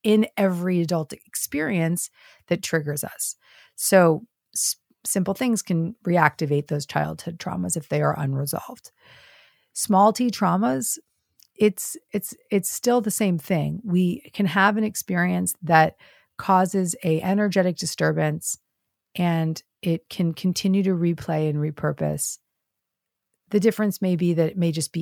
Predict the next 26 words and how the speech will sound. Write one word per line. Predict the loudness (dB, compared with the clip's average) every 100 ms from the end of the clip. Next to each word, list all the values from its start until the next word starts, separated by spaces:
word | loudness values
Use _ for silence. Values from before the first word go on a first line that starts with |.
| 0
easier | 0 0 -2
to, | -2 -2 -2 -4 -6
to | -2
move | 0 -2
through. | -4 -2 0
It | 0
might | -2 -4
be | -4
easier | -2 -2 -2
to, | -4 0 0 -2 -8 _ _
to | -6 0
undo. | 0 2 2 2 -2 -10 _ _ _ _ _ _ _ _ _ _ -6
Um, | -2 0 0 -4 -10 _ -8
but | -2 -2
it's, | -2 -8
it's | -10 -12
still | -4 -2 -2
present. | -2 -2 -2 -4 -8 _ _ -4
And | -2
every | 2 2
method | 2 0 -2
in | -2
this | -4
book | -2 -4 -4
will | -4 -4
address | -2 -2 -2 -4